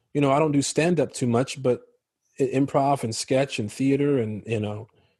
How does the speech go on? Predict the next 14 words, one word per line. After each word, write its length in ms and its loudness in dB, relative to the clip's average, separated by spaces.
standing 500 0
in 100 2
front 240 0
of 120 0
a, 220 0
a 60 -6
crowd 340 0
of 120 -8
people, 460 -2
you 160 -2
miss 360 0
it. 200 -4
And 140 2
you, 140 2